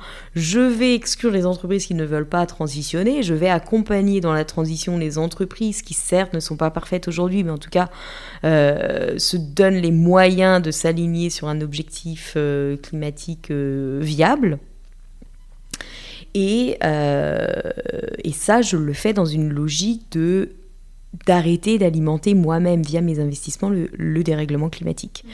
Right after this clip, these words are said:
Or, c'est pas ça du tout le, l'agenda de BlackRock. L'agenda de BlackRock aujourd'hui, c'est, n'est uniquement tourné vers une gestion du risque. Donc, tant que l'entreprise, pour lui et pour son portefeuille, ne représente pas un risque financier,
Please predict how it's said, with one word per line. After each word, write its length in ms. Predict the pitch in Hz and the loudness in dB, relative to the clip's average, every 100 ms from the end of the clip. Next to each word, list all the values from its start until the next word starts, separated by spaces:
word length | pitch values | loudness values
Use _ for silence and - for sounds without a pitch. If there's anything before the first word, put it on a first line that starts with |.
| - - - | -16 -10 4
Or, 240 | 220 170 - | 4 4 -2
c'est 140 | 151 | -4
pas 100 | 147 | -2
ça 100 | 196 | -2
du 140 | 156 | -2
tout 180 | 143 220 | -2 -2
le, 180 | 151 135 | 0 0
l'agenda 380 | 143 139 135 135 | -2 0 0 -2
de 60 | |
BlackRock. 420 | 139 156 - 185 - | 0 0 4 2 0
L'agenda 320 | - 143 143 | -6 -4 -4
de 60 | |
BlackRock 640 | 135 139 139 - 214 214 151 | -2 -2 -2 2 4 4 0
aujourd'hui, 380 | 143 151 190 | -6 -4 -4
c'est, 200 | 208 - | -4 -6
n'est 240 | 151 147 - - - - - - | -4 -4 -6 -12 -20 -20 -12 2
uniquement 420 | 220 190 - 196 | 4 4 2 -2
tourné 280 | - 165 180 | 0 0 0
vers 120 | 180 | 0
une 80 | 151 | -2
gestion 260 | 147 - | -4 -6
du 120 | 180 170 | -6 -4
risque. 340 | 170 - - - - - - | -6 -8 -12 -18 -16 -16 0
Donc, 240 | 180 185 185 | 4 4 4
tant 220 | 285 262 | 4 4
que 360 | 247 185 185 - | 4 2 2 0
l'entreprise, 720 | 165 170 - 185 - 202 156 | 0 0 -2 -8 -4 -4 -6
pour 200 | 143 160 | -6 -4
lui 340 | 156 165 175 156 - - - - | -4 -6 -8 -10 -18 -20 -18 -4
et 240 | 151 151 | -2 -2
pour 240 | - - 143 | -4 -10 -6
son 120 | 160 | -6
portefeuille, 680 | 165 156 170 - 175 160 156 | -6 -6 -6 -4 -2 -2 -2
ne 80 | 143 | -6
représente 480 | 147 156 147 151 | -4 -4 -2 -4
pas 80 | 156 | -2
un 160 | 151 135 | -2 -4
risque 420 | - 262 - 185 | -6 -6 -4 -6
financier, 640 | 165 170 151 180 - 339 | -4 -2 -2 -2 -6 -10